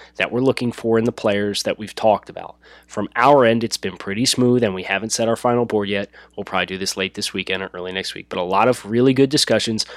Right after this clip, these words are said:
on what we feel best is for the Miami Dolphins." Communication, again, you're looking for what's gonna divide Brian Flores and his coaching staff, no matter who the supplementary pieces are, you're gonna look towards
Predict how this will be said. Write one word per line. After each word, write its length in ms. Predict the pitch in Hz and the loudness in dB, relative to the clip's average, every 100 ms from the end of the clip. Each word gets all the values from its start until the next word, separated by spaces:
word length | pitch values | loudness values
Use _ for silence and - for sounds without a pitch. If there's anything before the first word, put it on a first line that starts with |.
| - | -12
on 120 | - 101 | -4 -2
what 120 | 92 | -2
we 80 | 113 | -4
feel 200 | 113 98 | -6 -4
best 240 | 95 - | -4 -2
is 80 | 101 | -4
for 120 | - | -8
the 80 | 90 | -8
Miami 220 | 85 90 | -8 -6
Dolphins." 440 | 87 78 - - - _ - _ - | -4 -4 -6 -16 -18 _ -20 _ -2
Communication, 680 | 143 143 143 123 - - _ - | 2 2 4 2 0 -8 _ -2
again, 260 | 135 110 - _ _ _ _ _ _ _ _ - - - - | 2 2 0 _ _ _ _ _ _ _ _ -20 -18 -18 -4
you're 140 | 113 | 2
looking 260 | 135 151 139 | 4 4 2
for 140 | 123 | 0
what's 240 | 113 131 - | 4 4 4
gonna 220 | 143 131 | 4 2
divide 720 | 113 113 104 113 120 120 117 - _ _ _ _ _ _ _ _ _ _ _ _ _ - | 2 0 4 4 4 2 0 -6 _ _ _ _ _ _ _ _ _ _ _ _ _ 2
Brian 360 | 123 135 131 | 6 8 6
Flores 480 | 117 127 127 127 110 | 4 2 6 6 4
and 100 | 101 | 0
his 140 | 113 | -2
coaching 360 | - 123 123 127 | 2 4 4 0
staff, 320 | - 123 117 | 2 4 4
no 80 | 113 | 0
matter 140 | 110 | -2
who 240 | 98 - 143 | -2 2 2
the 80 | 127 | 4
supplementary 580 | - 139 120 120 131 | 4 4 4 2 2
pieces 380 | 127 139 135 127 | 2 0 0 2
are, 240 | 131 135 127 | 4 4 2
you're 220 | 117 120 120 | -2 -2 -2
gonna 380 | 110 127 107 101 | -2 -2 -2 -2
look 240 | 104 117 | -2 -2
towards 380 | - 117 214 - | -2 -4 -2 -4